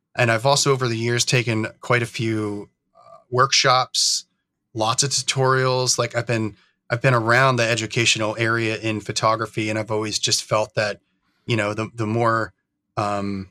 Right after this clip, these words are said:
powerful and more, uh, effective teaching methods were structured in a way that was like, you know, here's a, here's your,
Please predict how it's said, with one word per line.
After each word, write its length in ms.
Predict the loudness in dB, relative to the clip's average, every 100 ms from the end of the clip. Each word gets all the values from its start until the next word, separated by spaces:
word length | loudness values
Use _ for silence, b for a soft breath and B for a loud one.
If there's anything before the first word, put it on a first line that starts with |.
| _ _ 0
powerful 760 | 2 2 0 -2 -2 -2 -4
and 340 | -4 -4 -2 -2
more, 580 | -2 -2 -2 -4 -6 -6
uh, 140 | -6 -6
effective 560 | -4 -4 -2 -2 -2
teaching 460 | -2 0 0 2 2
methods 460 | 0 -2 -4 -4
were 120 | -4 -2
structured 600 | 0 0 0 0 0 -2
in 100 | -6
a 80 |
way 380 | -6 -6 -8 -12 _ _ _ _ _ -6
that 240 | -4 -2
was 320 | -4 -2 0 0
like, 300 | -4 -10 _ _ _ _
you 80 | -4
know, 300 | -2 -4 -6
here's 480 | -6 0 2 2 0
a, 480 | -2 -4 -8 -12 -16
here's 440 | -8 -2 0 0 0
your, 460 | -4 -6 -10 -16